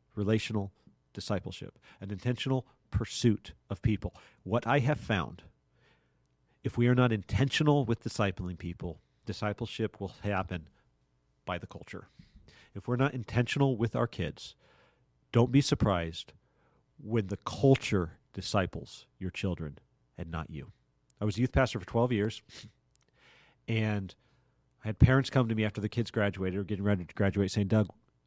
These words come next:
my kid doesn't want to walk with God. He doesn't wanna, you know, go to church anymore. He doesn't wanna, uh, he doesn't have a desire to,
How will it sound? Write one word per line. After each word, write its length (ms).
my 120
kid 200
doesn't 260
want 200
to 80
walk 260
with 100
God. 200
He 60
doesn't 160
wanna, 260
you 100
know, 140
go 120
to 80
church 280
anymore. 320
He 80
doesn't 240
wanna, 380
uh, 120
he 160
doesn't 180
have 120
a 40
desire 380
to, 260